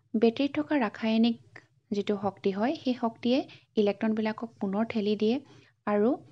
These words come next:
ইলেক্ট্ৰনবিলাকে গতি লাভ কৰে। এনেদৰেই এটা দিশত ইলেক্ট্ৰনবিলাক প্ৰবাহ হ'বলৈ আৰম্ভ কৰে আৰু ইয়াৰ পৰা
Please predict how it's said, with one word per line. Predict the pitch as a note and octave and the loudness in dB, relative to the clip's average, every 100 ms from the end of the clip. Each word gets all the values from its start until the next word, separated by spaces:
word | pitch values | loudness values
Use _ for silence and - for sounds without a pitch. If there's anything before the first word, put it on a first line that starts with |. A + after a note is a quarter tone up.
| - - - | -20 -6 0
ইলেক্ট্ৰনবিলাকে | G#3 G#3 A#3 A#3 A3+ A#3 B3+ | 2 2 2 2 2 0 -2
গতি | G3 F#3+ | -2 -2
লাভ | F#3 F3 - | -2 -2 -4
কৰে। | F3+ F#3+ - - _ _ A3+ | -8 -8 -16 -20 _ _ 2
এনেদৰেই | A3+ C4+ B3+ G#3+ D4+ - - - _ _ _ - | 4 4 4 2 0 -2 -18 -20 _ _ _ -8
এটা | G#3 G#3 G#3+ A3 - _ _ _ _ _ _ _ _ _ _ _ - | -2 0 0 -4 -12 _ _ _ _ _ _ _ _ _ _ _ -8
দিশত | G#3 G#3 - C4 - - _ _ _ - | -2 -2 -2 -6 -6 -12 _ _ _ 0
ইলেক্ট্ৰনবিলাক | G#3 G3+ A3 D3 G3+ G#3 - | 0 0 -4 -4 -4 -4 -4
প্ৰবাহ | F#3 F#3 F#3+ | -4 -4 -6
হ'বলৈ | G3 F#3+ | -4 -4
আৰম্ভ | F3 E3+ F#3 | -4 -6 -8
কৰে | - A3 D#4 - - _ | -4 -4 -4 -8 -20 _
আৰু | A3+ A#3 | -2 0
ইয়াৰ | G#3 G3 G3 | 0 0 -2
পৰা | F#3+ G#3+ | -2 -2